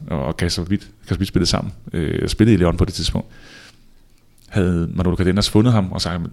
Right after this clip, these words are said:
at han kunne være sjov at få ned, så det får jeg ham hævet ned til nogle, til nogle kampe. Og han laver de mest, altså, den dag i dag har jeg ikke set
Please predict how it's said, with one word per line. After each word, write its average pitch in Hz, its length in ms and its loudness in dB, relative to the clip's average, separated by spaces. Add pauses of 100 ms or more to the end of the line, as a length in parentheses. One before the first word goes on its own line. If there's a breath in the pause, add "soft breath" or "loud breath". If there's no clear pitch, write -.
(100)
at - 60 -8
han 95 180 -4
kunne 101 140 -2
være 87 100 2
sjov - 180 0
at - 60 0
få 90 80 -4
ned, 92 160 0
så - 100 -4
det 98 100 0
får - 100 0
jeg 107 60 4
ham 95 100 0
hævet 95 160 2
ned 98 140 0 (440 soft breath)
til 95 160 0
nogle, 87 360 -2
til 95 100 -2
nogle 90 140 0
kampe. 85 300 -2 (760 soft breath)
Og 101 140 0
han 90 240 -2
laver 87 400 2 (200)
de 95 100 2
mest, - 480 0
altså, 87 220 0 (560)
den 107 120 6
dag 98 100 6
i 98 40 6
dag 110 300 6
har 101 80 0
jeg 80 80 2
ikke 90 120 0
set - 240 0